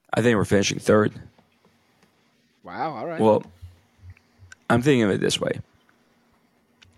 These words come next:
Speaker 1: I think top two are gonna be Marquette and Connecticut in that order.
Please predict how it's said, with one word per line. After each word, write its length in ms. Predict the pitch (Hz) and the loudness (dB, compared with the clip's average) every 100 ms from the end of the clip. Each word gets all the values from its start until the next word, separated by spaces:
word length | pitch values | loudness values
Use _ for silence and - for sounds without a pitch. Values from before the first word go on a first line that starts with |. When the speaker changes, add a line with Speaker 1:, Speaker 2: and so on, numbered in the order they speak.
| - - | -8 2
Speaker 1:
I 60 | |
think 200 | 113 107 | 4 4
top 240 | - 110 - | 4 2 4
two 160 | 117 107 | 4 4
are 80 | |
gonna 160 | 107 104 | 4 2
be 260 | 110 107 - - | 2 0 -2 -4
Marquette 360 | 107 104 107 104 | -2 2 2 2
and 100 | 98 | 0
Connecticut 760 | 104 104 104 107 101 - - - _ - | -2 0 0 2 2 0 -12 -16 _ -2
in 140 | 107 | 0
that 160 | 107 107 | 0 0
order. 440 | 95 50 - - | 0 0 0 -2